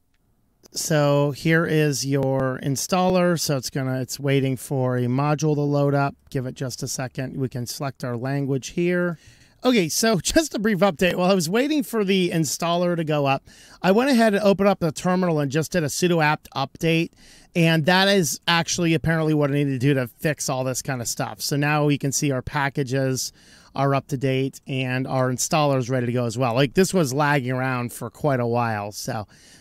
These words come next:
I went ahead and, uh, just did a sudo apt update, and that seemed to fix all of our major issues. So here you can just select everything. You can, uh, replace, erase a disk,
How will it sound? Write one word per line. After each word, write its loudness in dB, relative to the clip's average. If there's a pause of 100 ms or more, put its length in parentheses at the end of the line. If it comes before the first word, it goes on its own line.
I 2
went 4
ahead 6
and, 0
uh, 0
just 0
did 2
a 2
sudo 4
apt -2
update, 0
and 0
that -2 (100)
seemed 0
to 0
fix -6
all -2
of -4
our -4 (400)
major 2
issues. -6 (400)
So -2
here 2
you 2
can -2
just -4
select -4
everything. -2 (340)
You 0
can, -2
uh, -2
replace, 2
erase 0
a -4
disk, -2